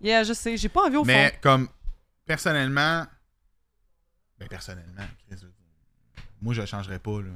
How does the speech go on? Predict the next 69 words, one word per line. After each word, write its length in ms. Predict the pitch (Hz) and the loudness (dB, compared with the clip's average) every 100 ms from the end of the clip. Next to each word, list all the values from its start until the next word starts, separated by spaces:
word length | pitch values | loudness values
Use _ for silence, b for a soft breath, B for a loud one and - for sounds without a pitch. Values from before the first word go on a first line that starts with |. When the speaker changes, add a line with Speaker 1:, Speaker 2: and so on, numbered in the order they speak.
| 98 | -12
Speaker 1:
Mhm. 220 | 202 196 190 | -10 -10 -10
Speaker 2:
Tu 40 | |
comprends-tu ? 500 | 98 98 92 - 131 - _ _ _ - | -10 -10 -12 -14 -16 -18 _ _ _ -8
Mais 100 | 107 | -4
j'aime, 280 | 123 135 - - _ | -2 -2 -6 -16 _
c'est 100 | - | -4
comme, 220 | 120 117 - | -2 -2 -6
il 80 | 117 | -8
y 40 | |
a, 40 | 117 120 | -8 -8
il 80 | 123 | -6
y 40 | |
a 40 | 120 | -6
souvent 220 | 127 151 | -2 -2
des 120 | 147 | 0
gens 100 | 147 | -2
qui 100 | 147 131 | -4 -6
me 40 | |
disent, « 100 | 131 | -4
Ah, 60 | 143 | -4
je 40 | |
devrais-tu 300 | 127 120 117 | -2 -6 -6
changer 280 | - 147 120 | -6 -6 -6
de 60 | 113 | -6
nom ? » 300 | 113 123 139 - | -6 -8 -10 -14
Puis 100 | 131 - 123 | -18 -16 -6
il 40 | |
y 40 | 117 | -4
en 180 | 120 135 | -2 -2
a 100 | 175 | -2
même 200 | 127 117 | -4 -6
qui 120 | - | -8
changent, 320 | 120 123 107 b b _ | -6 -6 -8 b b _
des 80 | 110 | -6
streamers 460 | 107 - 147 147 175 | -4 -2 0 2 0
qui 80 | - | -2
changent 220 | 123 117 | -2 -2
de 80 | 117 | 0
nom 180 | 127 131 | 0 0
Speaker 1:
Il 40 | |
y 40 | 190 | 0
en, 60 | |
Speaker 2:
souvent. 300 | 196 160 131 | 0 2 4
Speaker 1:
il 20 | |
y 40 | 147 | 4
en 120 | 202 | 4
a 60 | 196 | 0
beaucoup, 420 | 180 - 220 190 | -4 -10 -8 -6
hein. 140 | 202 208 | -6 -8
C'est, 340 | - 185 175 | -12 -10 -8
ça, 140 | 165 240 | -10 -8
c'est 100 | - | 4
Speaker 2:
Pas, 140 | 220 | 6
Speaker 1:
rough. 60 | 190 | 6
Speaker 2:
tu 40 | 196 | 2
sais, 60 | 220 | 0
mettons, 260 | 156 220 | 0 -2
tu 60 | - | 0
changes 200 | 214 196 | 0 0
une 140 | 151 | -2
fois, 300 | 131 139 165 | -2 -2 -2
tu 60 | 202 | -2
sais, 60 | 208 | -8
mettons, 200 | 160 - | -10 -12
tu 100 | - | -10
changes 200 | 170 139 | -6 -2
Speaker 1:
Ouais. 80 | 151 | 0
Speaker 2:
une 100 | 147 | -2
fois, 420 | - 156 180 190 | 0 2 2 0